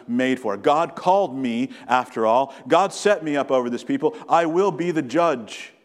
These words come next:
I will exercise my power. I will fulfill my destiny." But he doesn't. He hears Jethro's counsel and he says, "You know,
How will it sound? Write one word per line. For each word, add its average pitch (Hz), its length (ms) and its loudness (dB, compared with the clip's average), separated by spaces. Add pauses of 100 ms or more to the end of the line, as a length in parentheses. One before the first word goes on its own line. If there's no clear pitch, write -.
(960)
I 151 100 0
will 175 140 2
exercise 165 520 0
my 135 200 0
power. 107 680 -2 (340)
I 151 120 4
will 165 100 4
fulfill 165 600 0
my 135 200 2
destiny." 98 800 -6 (2750)
But 139 120 -12
he 147 40 -12
doesn't. 101 300 -4
He 113 80 -10
hears 160 280 -8
Jethro's 139 420 -6
counsel 123 360 -8
and 107 100 -10
he - 40 -16
says, 104 180 -8
"You 110 80 -12
know, 120 200 -14